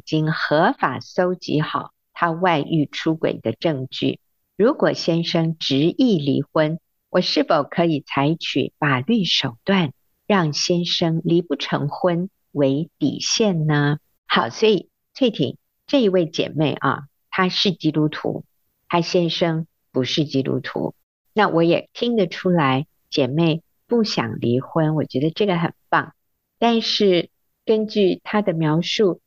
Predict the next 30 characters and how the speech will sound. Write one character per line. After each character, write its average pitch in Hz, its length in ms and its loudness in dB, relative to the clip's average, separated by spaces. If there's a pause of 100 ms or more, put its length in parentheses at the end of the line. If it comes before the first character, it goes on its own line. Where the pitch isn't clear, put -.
(140)
先 254 460 -2
生 226 420 0
是 - 360 0
想 160 340 -2
要 180 320 2 (420)
暗 240 340 2
地 202 300 4
里 143 340 0
偷 220 300 2
偷 208 400 0
的 151 380 0
进 208 280 0
行 131 540 -2 (360)
要 208 180 2
跟 196 240 0
她 196 200 0
离 135 220 0
婚 147 300 -4
的 123 120 0
计 - 360 -2
划。 - 380 -4 (420)
所 196 160 2
以 180 300 0 (260)
姐 147 160 0
妹 175 240 2
现 226 280 0
在 202 140 4
在 185 220 0
做 175 300 0
的 - 240 -6